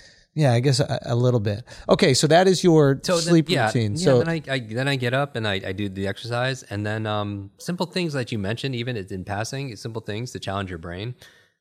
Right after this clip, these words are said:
Speaker 2: like brushing your teeth. You know,
Speaker 1: Yeah.
Speaker 2: I, so that I probably originated over twenty years ago. Uh, brushing your teeth with the opposite hand,
Speaker 1: Mm.
Speaker 2: and, uh, you know, I'm a big proponent because when you use a different part of your body,
Speaker 1: Yeah.
Speaker 2: it actually stimulates a different part of your brain.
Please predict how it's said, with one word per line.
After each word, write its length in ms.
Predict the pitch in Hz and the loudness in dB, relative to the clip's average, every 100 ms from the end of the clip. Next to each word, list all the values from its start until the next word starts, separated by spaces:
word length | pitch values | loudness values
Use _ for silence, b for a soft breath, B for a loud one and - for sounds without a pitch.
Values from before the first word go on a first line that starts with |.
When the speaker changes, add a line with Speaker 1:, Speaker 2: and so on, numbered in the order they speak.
| _ | _
Speaker 2:
like 340 | 101 101 113 - | -2 -2 -2 -4
brushing 280 | 98 - | -4 -2
your 80 | 104 | -4
teeth. 400 | - 101 131 - | -4 -4 -4 -4
You 120 | 98 | -4
know, 240 | 90 87 92 | -2 0 2
Speaker 1:
Yeah. 140 | 120 | 0
Speaker 2:
I, 120 | 107 101 | 0 -4
so 180 | 127 | -4
that 320 | 110 151 160 107 | 0 2 0 0
I 100 | 98 | -2
probably 300 | - 101 95 | 0 0 0
originated 580 | 90 90 87 80 82 85 | -4 -4 -6 -6 -8 -8
over 180 | 82 | -10
twenty 280 | 80 92 82 | -10 -8 -8
years 220 | 80 80 | -8 -10
ago. 300 | 80 80 76 B B B | -12 -14 -16 B B B
Uh, 100 | 90 | -14
brushing 300 | 85 107 123 | -4 -2 -2
your 80 | 120 | -4
teeth 280 | - 98 - | -4 -6 -6
with 120 | 87 | -6
the 80 | 87 | -6
opposite 360 | 82 - 90 82 | -6 -8 -14 -14
hand, 380 | 78 73 - _ - | -18 -20 -20 _ 0
Speaker 1:
Mm. 420 | 160 170 165 156 | 4 6 6 6
Speaker 2:
and, 260 | 98 95 95 | 4 0 -2
uh, 220 | 98 98 | -4 -4
you 100 | 101 | -2
know, 100 | 90 | -2
I'm 300 | 92 98 107 | 0 0 0
a 80 | 98 | 0
big 200 | 104 - | -2 -2
proponent 540 | 95 - 90 90 87 | -4 -4 -4 -4 -6
because 440 | 95 - 90 87 - _ _ _ | -10 -8 -6 -8 -14 _ _ _
when 220 | 107 110 | -4 -4
you 120 | 107 104 | -4 -4
use 240 | 117 135 | -4 -4
a 40 | |
different 300 | 110 101 107 | -6 -6 -6
part 220 | - 95 92 | -4 -4 -2
of 60 | |
your 120 | 87 | -6
body, 520 | 80 78 76 92 110 - - | -8 -12 -10 -10 -10 -10 -2
Speaker 1:
Yeah. 160 | 117 | 0
Speaker 2:
it 40 | 104 | 0
actually 260 | 101 95 | 0 -4
stimulates 520 | - - 95 90 82 82 | -6 -4 -4 -4 -4 -8
a 60 | |
different 240 | 82 82 78 | -12 -12 -8
part 260 | 90 80 | -6 -6
of 60 | 80 | -8
your 120 | 78 | -10
brain. 360 | 80 82 78 | -10 -10 -10